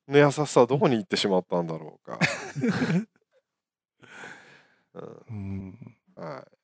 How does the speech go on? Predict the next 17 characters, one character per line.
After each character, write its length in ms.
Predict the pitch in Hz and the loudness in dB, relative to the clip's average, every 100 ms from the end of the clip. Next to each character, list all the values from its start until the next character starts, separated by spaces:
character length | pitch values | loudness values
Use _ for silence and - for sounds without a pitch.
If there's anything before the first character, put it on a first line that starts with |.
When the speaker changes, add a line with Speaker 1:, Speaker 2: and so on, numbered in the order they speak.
| _ _ _ _ _ _ _ - | _ _ _ _ _ _ _ -2
Speaker 1:
で、 80 | 170 | 2
春 180 | 139 117 107 | 2 2 0
日 120 | 87 | -2
の 80 | 85 | -2
答 320 | 95 - 82 | -6 -2 -4
え。 80 | - _ _ _ _ _ _ _ _ _ _ - | -6 _ _ _ _ _ _ _ _ _ _ -8
Speaker 2:
春 140 | 127 - | -6 -2
日 160 | 123 | -2
の 100 | 104 | 0
答 360 | 101 - - 117 | -4 -4 4 4
え。 200 | 95 113 _ - | 4 -2 _ -14
Speaker 1:
う 100 | 101 | -10
ん。 200 | 90 80 _ _ _ _ _ _ _ _ _ _ - | -8 -10 _ _ _ _ _ _ _ _ _ _ -4
Speaker 2:
え 1040 | 123 117 113 110 107 104 104 104 104 117 | -2 0 0 -2 -2 -4 -6 -8 -8 -10
ー、 160 | - - _ _ _ _ _ _ _ _ _ | -14 -20 _ _ _ _ _ _ _ _ _
こ 160 | - 139 | -4 0
の、 460 | 139 131 123 147 | 2 2 2 -2